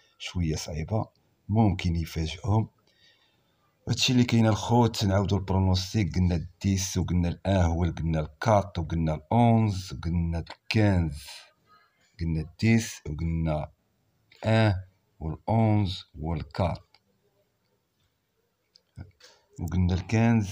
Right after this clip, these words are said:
وتيبقى بين احتمالين، بين قوسين، السات أو الناف. من أحسن السات.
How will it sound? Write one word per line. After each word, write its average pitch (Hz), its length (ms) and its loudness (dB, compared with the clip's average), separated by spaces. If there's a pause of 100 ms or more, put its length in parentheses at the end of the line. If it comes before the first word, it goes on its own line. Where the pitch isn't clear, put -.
(760)
وتيبقى 92 520 -4
بين 87 260 0
احتمالين، 90 840 -2 (440)
بين 92 240 0
قوسين، 98 680 -2 (140)
السات 107 540 -4 (120)
أو 95 120 2
الناف. 87 720 -2 (1400)
من 92 220 -2
أحسن 107 560 -2 (360)
السات. - 520 -6